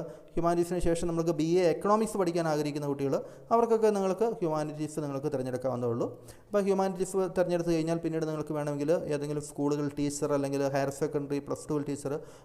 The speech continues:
ആ, കോളേജിൽ ടീച്ചർ, അതൊക്കെ നമുക്ക് സയൻസ് പഠിച്ചാലും കൊമേഴ്സ് പഠിച്ചാലും ആവാം കേട്ടോ.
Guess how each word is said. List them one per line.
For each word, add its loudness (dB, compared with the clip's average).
ആ, 2
കോളേജിൽ 8
ടീച്ചർ, 0
അതൊക്കെ 4
നമുക്ക് 10
സയൻസ് 4
പഠിച്ചാലും 6
കൊമേഴ്സ് 6
പഠിച്ചാലും 8
ആവാം 8
കേട്ടോ. 6